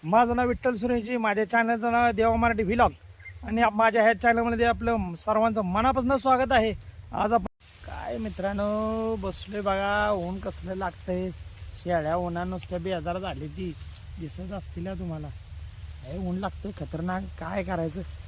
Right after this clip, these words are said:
उन्हा उन्हाने शेळ्या अशा सावली सावलीने चारायला लागते मित्रांनो. लय राव ऊन, ऊन मरणाचं ऊन आमच्याकडे आहे, लय ऊन.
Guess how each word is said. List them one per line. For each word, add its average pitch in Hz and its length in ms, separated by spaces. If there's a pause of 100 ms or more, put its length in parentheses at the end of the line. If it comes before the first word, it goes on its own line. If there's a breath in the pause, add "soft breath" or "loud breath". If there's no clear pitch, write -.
(320)
उन्हा 214 240
उन्हाने 214 280
शेळ्या 214 280
अशा 208 160
सावली 202 360
सावलीने 190 380
चारायला 196 280
लागते 196 180
मित्रांनो. 196 380 (1500)
लय 175 200
राव 185 200
ऊन, 180 280 (340)
ऊन 190 100
मरणाचं 170 520
ऊन 180 160
आमच्याकडे 143 420
आहे, 123 220
लय 185 160
ऊन. 165 180